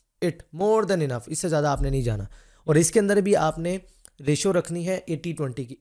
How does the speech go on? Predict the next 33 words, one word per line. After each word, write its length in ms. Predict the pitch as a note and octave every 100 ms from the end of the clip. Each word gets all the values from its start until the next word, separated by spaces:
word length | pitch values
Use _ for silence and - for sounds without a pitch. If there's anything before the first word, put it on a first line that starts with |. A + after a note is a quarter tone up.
| F3
एटी 340 | F3 - A3+
परसेंट 360 | G3 D#3+ F3+ D3+
आपने 220 | D3+ D#3+
जो 120 | D#3+
कंटेंट 460 | D#3+ C#3 C#3 E3 D3
अपलोड 300 | C3+ C#3+ D3+
करना 260 | C3+ C#3
है 120 | D#3
उसके 220 | D#3 - D#3
अंदर 140 | D#3
आपने 240 | C#3+ D#3
लोगों 320 | D#3 C3+ C3+ D3+
को 160 | D#3+
वैल्यू 340 | C3+ C3+ C#3+ D3+
देनी 300 | C#3+ C#3 B2
है, 140 | G#2+ - - -
कुछ 180 | D#3+ E3
ना 60 |
कुछ 200 | E3+ E3+
गाइड 200 | D3 D3
करना 200 | C#3 B2
है। 40 | A#2
For 120 | F3+
example, 300 | D#3 D#3 D#3
ये 120 | D#3+
अब 120 | D#3
वीडियो 280 | C#3 D3+ E3
मैं 120 | D#3
क्रिएट 300 | C#3+ C3+ C#3
कर 120 | -
रहा 80 | A#2
हूँ 80 |
ना, 80 | A#2+